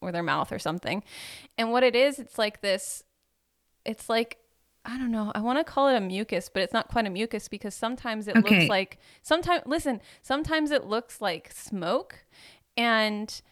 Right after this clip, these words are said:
Speaker 1: when you're talking to the spirit world, they can use that to manipulate and create things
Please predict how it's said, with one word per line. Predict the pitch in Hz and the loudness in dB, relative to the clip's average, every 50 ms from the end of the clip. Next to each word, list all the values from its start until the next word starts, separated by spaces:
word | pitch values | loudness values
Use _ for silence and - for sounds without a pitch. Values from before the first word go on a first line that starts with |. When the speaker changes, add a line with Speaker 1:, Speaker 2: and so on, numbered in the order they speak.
| _ _ _ _ _ _ _ _ - | _ _ _ _ _ _ _ _ -6
Speaker 1:
when | 214 233 240 233 233 | -2 0 0 2 2
you're | 226 220 220 | 2 0 0
talking | 226 - 240 220 233 - 254 254 254 | 0 2 2 2 2 2 -2 -4 -4
to | - 233 | -6 -6
the | 208 214 | -8 -8
spirit | 208 - - - - - 311 359 330 254 - - | -10 -12 -16 -12 -6 -2 0 4 4 4 2 2
world, | 208 208 196 190 190 185 185 180 180 180 - - _ _ _ _ _ - | -2 -2 -2 0 0 0 0 0 -2 -4 -8 -16 _ _ _ _ _ -2
they | 202 226 247 294 294 | 2 4 4 4 2
can | - - 294 247 233 | -2 -4 -4 -2 -2
use | 220 196 196 226 277 339 370 359 - | -4 -4 -2 -2 0 0 0 -2 -2
that | 233 208 170 160 170 165 - _ - - - - _ _ _ _ _ _ _ - | -2 -2 -2 0 -2 -4 -4 _ -16 -20 -20 -20 _ _ _ _ _ _ _ -10
to | - 240 226 | -6 -4 -4
manipulate | 226 208 208 214 233 254 247 294 294 294 302 311 320 330 320 - - | -2 -2 -2 -2 -2 -2 -2 -2 -4 -2 0 0 0 -2 -2 -4 -2
and | 220 220 214 208 | -2 -2 -2 -4
create | - - 240 226 214 220 240 - - - | -4 -2 0 2 2 2 2 0 -2 -4
things | 240 220 208 196 196 196 202 - | -4 -2 -2 -2 -4 -8 -8 -12